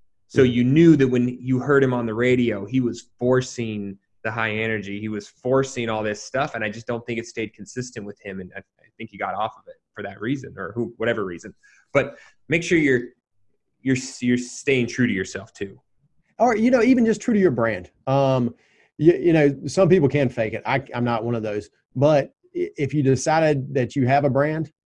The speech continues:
Speaker 2: stick to your brand. Don't, don't waver from it.
Speaker 1: Okay. All right, Luke, this next section, we've got a few more to get through. I wanna do some rapid fire with you. Um,
Speaker 2: Yep.
Speaker 1: we got about four or five more. We're gonna do some quick, quick question and answer.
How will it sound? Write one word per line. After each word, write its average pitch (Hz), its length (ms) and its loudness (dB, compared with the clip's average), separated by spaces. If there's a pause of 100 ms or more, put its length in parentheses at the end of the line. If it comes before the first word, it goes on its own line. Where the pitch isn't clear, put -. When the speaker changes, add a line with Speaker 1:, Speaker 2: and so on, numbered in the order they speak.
Speaker 2:
stick - 360 -6
to 156 120 -4
your 131 120 2
brand. 107 500 -2
Don't, 123 280 -4 (160)
don't 123 180 -4
waver 120 200 -4
from 101 200 -18
it. - 40 -20 (440)
Speaker 1:
Okay. 117 220 -4 (380)
All 143 80 4
right, 156 100 6
Luke, 147 380 2
this 135 180 0
next 170 220 0
section, 160 600 0
we've 123 160 0
got 143 120 0
a 143 60 0
few 147 160 -2
more 143 140 2
to 139 60 0
get 135 240 0
through. 135 220 4
I 113 60 -4
wanna 127 180 0
do 131 120 0
some 131 180 0
rapid 123 300 0
fire 123 340 0
with 123 200 0
you. 127 300 0 (320)
Um, 110 640 -2
Speaker 2:
Yep. 110 80 -8
Speaker 1:
we 120 60 -2
got 120 120 2
about 117 200 -2
four 123 200 2
or 120 60 -4
five 120 220 0
more. 120 400 0
We're 113 160 -8
gonna 117 120 -4
do 117 80 -4
some 113 200 -10
quick, 123 280 -6
quick - 240 -8
question 117 300 -4
and 110 80 -4
answer. 110 340 -6